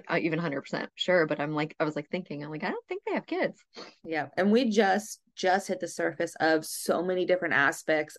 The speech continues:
Speaker 2: of your life, of your career, of your, you know, service, of everything. So why don't we wrap this up with you explaining, you know, how does our audience maybe work with you, where you tell them to start if they wanna find somebody in your field,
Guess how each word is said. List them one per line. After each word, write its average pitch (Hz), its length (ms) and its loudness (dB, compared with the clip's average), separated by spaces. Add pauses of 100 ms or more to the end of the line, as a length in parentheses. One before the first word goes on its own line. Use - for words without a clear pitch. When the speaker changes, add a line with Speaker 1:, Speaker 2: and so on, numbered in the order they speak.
Speaker 2:
of 160 280 2
your 143 140 2
life, 196 460 4
of 147 240 2
your 160 300 0 (280)
career, 196 600 6
of 156 220 2
your, 156 300 0 (240)
you 165 160 2
know, 147 200 2
service, 196 520 2
of 156 220 4
everything. 170 580 4
So 165 380 2 (380)
why 180 200 6
don't 226 200 6
we 226 120 4
wrap 214 300 0
this 196 220 -4
up 175 340 2
with 170 240 4
you 170 400 4
explaining, 165 920 0 (200)
you 165 120 -2
know, 156 260 -2 (140)
how 170 280 6
does 160 300 4
our 156 280 4
audience 156 720 0
maybe 156 240 0
work 160 260 2
with 214 200 4
you, 190 520 4 (300)
where 175 360 4
you 165 180 0
tell 165 180 -4
them 156 140 -2
to 156 60 -4
start 165 280 2
if 151 60 -6
they 160 140 2
wanna 151 280 0
find 185 380 0
somebody 165 320 -2
in 151 60 -2
your - 100 -2
field, 190 580 4